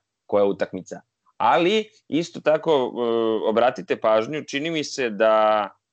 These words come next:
se nameće i to da će fudbalski klub Partizan neretko igrati,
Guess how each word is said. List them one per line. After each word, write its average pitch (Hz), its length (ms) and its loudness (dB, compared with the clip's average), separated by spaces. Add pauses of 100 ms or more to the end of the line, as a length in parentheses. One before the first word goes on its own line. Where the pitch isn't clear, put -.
(340)
se 107 240 -8
nameće 151 600 -4
i 120 300 -6
to 160 240 -2
da 123 160 -2
će 113 260 -8
fudbalski 92 480 -8
klub 151 180 -6
Partizan 135 480 -2
neretko 127 600 -2
igrati, 131 760 -2